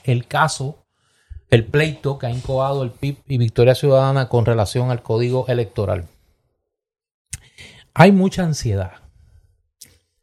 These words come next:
y hay mucho miedo entre la, la clase política del bipartidismo con la posibilidad real de la alianza. Primero apostaban que la alianza no se iba a dar.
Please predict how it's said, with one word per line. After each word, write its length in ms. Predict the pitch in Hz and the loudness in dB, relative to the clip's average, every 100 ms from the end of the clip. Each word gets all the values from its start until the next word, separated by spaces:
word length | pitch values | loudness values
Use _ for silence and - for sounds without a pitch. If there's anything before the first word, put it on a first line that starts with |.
| _ _ _ - | _ _ _ 6
y 140 | 123 | 8
hay 120 | 117 | 8
mucho 320 | 139 160 160 120 | 2 -4 -4 -4
miedo 680 | 107 113 127 123 113 95 95 - - - _ _ _ _ _ _ _ _ | -2 0 0 2 0 -4 -8 -14 -20 -20 _ _ _ _ _ _ _ _
entre 580 | 123 120 117 - 120 117 | 6 6 4 4 4 4
la, 1000 | 117 107 104 101 95 95 98 98 95 - - | 4 2 2 0 -2 -4 -6 -8 -12 -16 -2
la 200 | 113 104 | 0 0
clase 320 | 127 131 170 | 0 -2 -2
política 520 | 135 139 135 139 139 | 0 0 0 -2 2
del 80 | 131 | 2
bipartidismo 840 | 123 123 123 110 123 135 139 131 113 | 2 -4 -4 -4 -4 -2 2 2 6
con 200 | 110 107 | 8 8
la 120 | 101 | 6
posibilidad 600 | 101 - 104 98 101 113 | 0 -6 -4 -4 -2 -2
real 240 | 127 117 | -2 -2
de 80 | 123 | -2
la 100 | 101 | -4
alianza. 500 | 95 98 95 - 110 | -4 -4 -6 -6 -8
Primero 300 | 120 127 147 | -4 2 4
apostaban 500 | 147 151 - 131 131 | 4 0 -2 -2 -2
que 120 | 123 | -2
la 80 | 123 | -2
alianza 340 | 113 113 113 | 0 -2 -2
no 80 | 120 | -4
se 140 | 113 127 | -4 -2
iba 140 | 127 | 0
a 40 | |
dar. 460 | 123 117 113 117 117 | 0 0 0 -2 -8